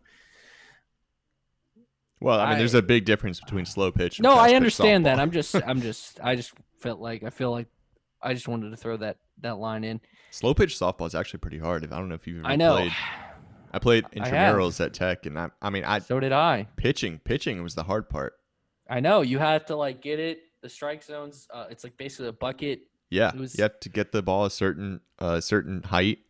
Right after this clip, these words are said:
Speaker 1: off the ground. I don't know.
Speaker 2: Our
Speaker 1: It's
Speaker 2: team,
Speaker 1: tough.
Speaker 2: our team made it to the championship game, so my f-, sophomore year. So
Speaker 1: Hmm. We
Speaker 2: Go
Speaker 1: never
Speaker 2: Ed.
Speaker 1: did. We weren't that good.
Speaker 2: Hmm.
Speaker 1: But yeah, uh, I don't know. Softball is very exciting. It is fun to watch.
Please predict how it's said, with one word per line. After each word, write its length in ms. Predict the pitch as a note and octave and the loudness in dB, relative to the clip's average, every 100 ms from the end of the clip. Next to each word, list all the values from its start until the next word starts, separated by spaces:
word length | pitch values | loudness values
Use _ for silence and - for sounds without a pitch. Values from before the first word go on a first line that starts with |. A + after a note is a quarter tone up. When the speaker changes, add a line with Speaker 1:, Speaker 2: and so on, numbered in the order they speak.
| _ _ _ _ | _ _ _ _
Speaker 1:
off 160 | F2+ F2+ | -6 -4
the 80 | - | -4
ground. 260 | E2 F2+ - | -4 -2 0
I 100 | F#2+ | 0
don't 120 | - | 0
know. 40 | |
Speaker 2:
Our 40 | - | -2
Speaker 1:
It's 100 | - | 0
Speaker 2:
team, 300 | F#3+ F3 D#3 | 2 2 0
Speaker 1:
tough. 100 | _ _ _ _ - | _ _ _ _ -12
Speaker 2:
our 80 | C3+ | -10
team 260 | - E3+ | -4 -2
made 160 | C#3+ D3 | 0 -2
it 80 | C#3 | -4
to 80 | C3 | -10
the 60 | |
championship 640 | A#2 C3 C#3 A#2 - G2+ - | -8 -8 -8 -10 -12 -14 -10
game, 260 | G#2 G#2+ | -8 -8
so 400 | - - F#2 G2+ A2 | -12 -10 -8 -8 -10
my 140 | A2+ | -10
f-, 340 | A2+ - - _ _ | -10 -12 -20 _ _
sophomore 480 | A#2+ A#2 - G2 | -2 -2 -4 -10
year. 220 | - F2 G#2+ - | -10 -14 -18 -20
So 160 | - - - | -20 -12 -10
Speaker 1:
Hmm. 100 | E2+ - - | -10 -12 -4
We 100 | F2+ | 0
Speaker 2:
Go 40 | F2+ | 2
Speaker 1:
never 140 | E2 | 2
Speaker 2:
Ed. 80 | D2 | 0
Speaker 1:
did. 160 | D2 - | -4 -2
We 100 | F#2+ | 0
weren't 180 | F2+ E2 | 0 0
that 140 | - - | -4 -6
good. 120 | D#2 - _ _ _ _ _ _ _ _ _ _ _ _ _ D3 | -12 -14 _ _ _ _ _ _ _ _ _ _ _ _ _ _
Speaker 2:
Hmm. 180 | C#3+ A2+ _ _ _ _ _ _ - - _ _ _ _ _ _ _ | -20 -20 _ _ _ _ _ _ -20 -20 _ _ _ _ _ _ _
Speaker 1:
But 100 | - | 6
yeah, 200 | G2+ F#2+ E2+ - _ - | 8 8 6 -12 _ 4
uh, 200 | F#2+ - | 4 6
I 80 | G#2+ | 4
don't 140 | A#2+ | 6
know. 100 | A#2+ | 4
Softball 480 | - G#2 A2 C3 C3+ | 6 4 6 8 6
is 120 | A2+ | 6
very 260 | F#2+ A2+ A#2 | 4 6 4
exciting. 380 | - G#2 F2 | 4 2 4
It 40 | F#2+ | 2
is 100 | G#2 | 0
fun 140 | G#2+ | 2
to 60 | G2 | 4
watch. 180 | A2 | 4